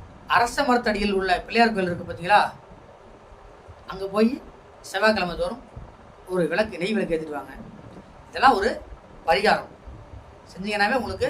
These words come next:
வாழ்க்கை சிறப்பா இருக்கும். அதே போல இந்த குருப்பெயர்ச்சி உங்களுக்கு எந்த விதத்திலும் கெடுபலனை செய்யாது என்பதை மனதில் வைத்துக் கொள்ளுங்கள். ஆனால்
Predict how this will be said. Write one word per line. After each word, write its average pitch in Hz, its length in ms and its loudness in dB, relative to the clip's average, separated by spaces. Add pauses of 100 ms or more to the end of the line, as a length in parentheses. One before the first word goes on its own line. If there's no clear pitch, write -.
(120)
வாழ்க்கை 185 220 -4
சிறப்பா 175 320 -4
இருக்கும். 233 260 -2 (540)
அதே 240 220 4
போல 254 120 8 (1160)
இந்த 175 120 -6 (100)
குருப்பெயர்ச்சி 262 480 0 (160)
உங்களுக்கு 240 360 2 (680)
எந்த 240 220 -2
விதத்திலும் 226 480 2 (920)
கெடுபலனை 233 540 2
செய்யாது 185 360 4 (480)
என்பதை 202 280 -2 (280)
மனதில் 214 260 -2
வைத்துக் - 220 -8
கொள்ளுங்கள். 156 360 -2 (1400)
ஆனால் 214 240 4